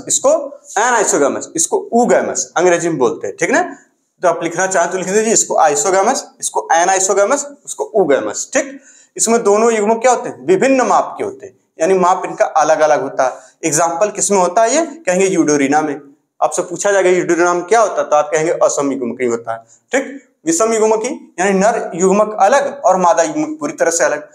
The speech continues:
नर युग्मक छोटा होता है और चलायमान होता है। कैसा होता है? नर युग्मक छोटा एवं चलायमान, और मादा युग्मक बड़ी, यानी मादा युग्मक बड़ा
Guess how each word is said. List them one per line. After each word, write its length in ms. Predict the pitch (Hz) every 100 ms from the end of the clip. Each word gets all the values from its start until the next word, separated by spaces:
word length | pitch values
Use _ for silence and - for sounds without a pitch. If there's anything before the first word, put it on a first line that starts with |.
| - -
नर 220 | 175 226
युग्मक 320 | 214 214 214 -
छोटा 260 | 160 156
होता 240 | 202 202 226
है 60 |
और 100 | 214 214
चलायमान 460 | 170 165 165 160
होता 200 | 131 127
है। 80 | 117
कैसा 220 | 151 190
होता 200 | 269 -
है? 100 | - - _ 147
नर 200 | 180 185
युग्मक 520 | 180 240 - - _
छोटा 380 | - 156 151 185 156
एवं 220 | 156 247
चलायमान, 600 | 233 160 139 135 135 135 - _ _ 156
और 60 |
मादा 280 | 165 160 202
युग्मक 460 | 214 202 294 - - -
बड़ी, 220 | 165 208
यानी 440 | - - - 175 208
मादा 240 | 185 202
युग्मक 320 | 214 214 - 180
बड़ा 180 | 208